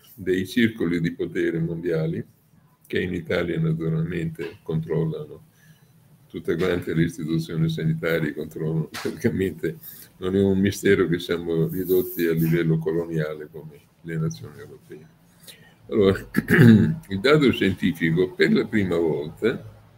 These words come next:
eh, comincia a essere contestato e oscurato, perché la pubblicazione vada su PubMed è verificata e controllata e certificata da commissioni internazionali, per questo è accettato da tutte le nazioni del mondo.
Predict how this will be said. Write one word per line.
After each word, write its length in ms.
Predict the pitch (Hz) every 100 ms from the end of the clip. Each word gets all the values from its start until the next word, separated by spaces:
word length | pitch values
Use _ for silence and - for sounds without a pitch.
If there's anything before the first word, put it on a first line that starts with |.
| _ _ - _ _ -
eh, 260 | 170 233
comincia 460 | - 139 139 127 -
a 40 |
essere 760 | 123 110 110 117 110 107 101 101
contestato 840 | 110 110 - - 98 90 90 92
e 180 | 90 -
oscurato, 680 | 104 101 - - 101 82 - _ - - -
perché 300 | 101 - 131
la 100 | 113
pubblicazione 680 | 113 92 - 98 - 107 95
vada 340 | 104 98 90
su 300 | 85 95 80
PubMed 800 | - 85 85 82 76 71 85 87 - - - _ _
è 240 | - 113 95
verificata 880 | 95 107 110 107 101 107 95 82
e 80 | 85
controllata 760 | - 98 - 107 110 92 82 85
e 80 |
certificata 1120 | - - 120 107 104 87 107 107 85 82 98
da 220 | 87 92 85
commissioni 880 | - 104 107 107 - 95 90 90 90
internazionali, 960 | 90 76 78 76 - 80 80 71 76
per 240 | 80 107 -
questo 300 | - - 78
è 60 |
accettato 600 | - - 98 80 82 85
da 160 | 80 82
tutte 340 | - 101 -
le 140 | 71 80
nazioni 460 | 80 - 73 69
del 120 | 67 69
mondo. 320 | 85 80 -